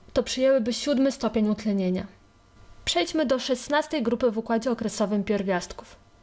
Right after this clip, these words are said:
Tlenowce. Mają one sześć elektronów walencyjnych.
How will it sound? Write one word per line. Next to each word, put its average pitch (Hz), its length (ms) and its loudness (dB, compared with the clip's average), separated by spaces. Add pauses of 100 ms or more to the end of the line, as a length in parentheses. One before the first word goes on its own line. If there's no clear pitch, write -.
(1040)
Tlenowce. 269 540 0 (460)
Mają 330 220 4
one 254 240 2
sześć 311 420 0
elektronów 220 560 2
walencyjnych. 196 720 -2